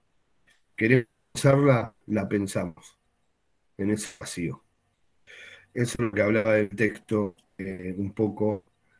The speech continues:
Kierkegaard. Eh, ahora, eh, a la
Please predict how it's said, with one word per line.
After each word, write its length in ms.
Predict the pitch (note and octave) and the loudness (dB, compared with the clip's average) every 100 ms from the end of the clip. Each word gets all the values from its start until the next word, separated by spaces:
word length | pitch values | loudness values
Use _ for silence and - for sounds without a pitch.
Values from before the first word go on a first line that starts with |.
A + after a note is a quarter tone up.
| - | -10
Kierkegaard. 540 | F2+ E2 D#2+ - C3+ - _ _ - - - - _ - | -10 -8 -10 -12 -16 -18 _ _ -20 -20 -20 -20 _ -2
Eh, 680 | C3 B2+ A#2+ A#2+ A#2 A2 G2+ _ _ _ _ _ _ _ _ _ _ _ _ _ _ _ _ _ _ _ | 6 8 8 4 4 0 -2 _ _ _ _ _ _ _ _ _ _ _ _ _ _ _ _ _ _ _
ahora, 260 | - C#3+ D#3 _ _ _ _ _ _ _ _ _ _ - - | 0 2 2 _ _ _ _ _ _ _ _ _ _ -14 -6
eh, 200 | A#2+ G#2+ - G#2+ G#2 G2+ F#2+ _ _ _ _ _ _ _ _ _ | -6 -6 -12 -8 -8 -10 -16 _ _ _ _ _ _ _ _ _
a 1500 | B2+ A#2 - - _ _ _ _ _ _ _ _ _ _ - G2+ | -12 -10 -20 -20 _ _ _ _ _ _ _ _ _ _ -12 -10
la 240 | E2 E2 | -10 -14